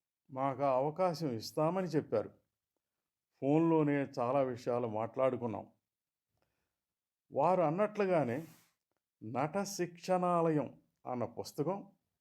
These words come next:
డీటీపీ కాపీని పంపించారు. ఆ పుస్తకం చదివాక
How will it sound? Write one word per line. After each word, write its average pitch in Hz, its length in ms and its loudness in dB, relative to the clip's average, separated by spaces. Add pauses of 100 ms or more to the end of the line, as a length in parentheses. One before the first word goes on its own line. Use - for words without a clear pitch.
(380)
డీటీపీ 170 760 -4
కాపీని 151 480 0
పంపించారు. 127 680 0 (1000)
ఆ 135 260 0
పుస్తకం 180 580 -6
చదివాక 127 880 0